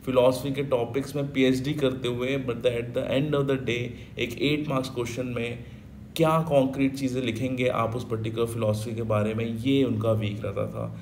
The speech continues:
Google करने के साथ दिक्कत ये है कि वो particular topic इतने complex Language में लिखा गया है इतने सारे websites में, और वहाँ पे छाटना उस particular चीज़ को becomes very difficult।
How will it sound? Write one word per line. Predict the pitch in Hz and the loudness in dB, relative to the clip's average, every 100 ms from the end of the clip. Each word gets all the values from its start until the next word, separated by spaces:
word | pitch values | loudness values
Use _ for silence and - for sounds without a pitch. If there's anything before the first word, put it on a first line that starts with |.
| - - 139 | -14 -6 2
Google | 170 170 170 | 4 4 4
करने | 165 156 | 2 0
के | 147 | -2
साथ | 151 139 | -2 -2
दिक्कत | 127 127 143 135 | -4 -2 -2 0
ये | 135 | 0
है | 139 139 | 0 0
कि | 131 143 | -4 -6
वो | 131 151 | -4 -2
particular | 147 135 135 139 143 | -2 -4 -4 -2 -2
topic | 139 123 - 135 - | -2 -4 -2 -4 -4
इतने | 135 - 165 165 | -8 -2 0 2
complex | 165 139 139 156 160 165 - - - - - - - - - - - - | 2 0 -2 -2 0 0 -4 -8 -14 -18 -20 -20 -20 -20 -20 -20 -14 -2
Language | 123 123 139 151 151 | 0 2 2 2 2
में | 143 | 2
लिखा | 127 - 131 | 2 2 2
गया | 127 123 | 2 2
है | 127 123 | 2 0
इतने | 117 139 | 0 -2
सारे | 135 123 131 | 0 0 2
websites | 127 113 123 120 131 | 2 0 -2 -4 -4
में, | 151 | -6
और | 151 - 147 | -4 0 0
वहाँ | 151 135 131 147 | 2 0 -2 -6
पे | 151 165 165 | -6 -4 -4
छाटना | 165 - 120 117 - 156 131 104 - - - - | -4 -6 -2 -2 0 0 0 -2 -8 -16 -16 -10
उस | 123 - | -8 0
particular | 120 120 127 135 139 | 0 0 -2 0 0
चीज़ | 143 131 127 | 0 -2 -2
को | - | -6
becomes | - 117 131 131 - 110 107 | -6 -4 -4 -4 -6 -4 0
very | 107 113 | 2 2
difficult। | 107 107 107 107 104 | 0 -2 -2 -2 -2